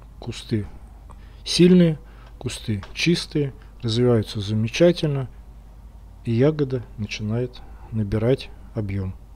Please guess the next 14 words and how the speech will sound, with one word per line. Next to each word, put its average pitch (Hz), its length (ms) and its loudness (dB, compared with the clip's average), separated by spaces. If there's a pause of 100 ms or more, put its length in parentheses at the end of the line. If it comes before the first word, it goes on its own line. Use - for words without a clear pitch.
(3250)
Ну 254 100 0
и 269 40 2
вот 254 180 8
в - 40 -20
конце 196 540 6 (200)
вы 151 160 4
видели 151 500 6 (960)
кусты 139 480 4 (340)
на 135 80 -2
сегодняшний 139 680 2
день, 196 280 6 (400)
на 135 420 6
шестое 123 840 4 (1040)
июля. 165 540 8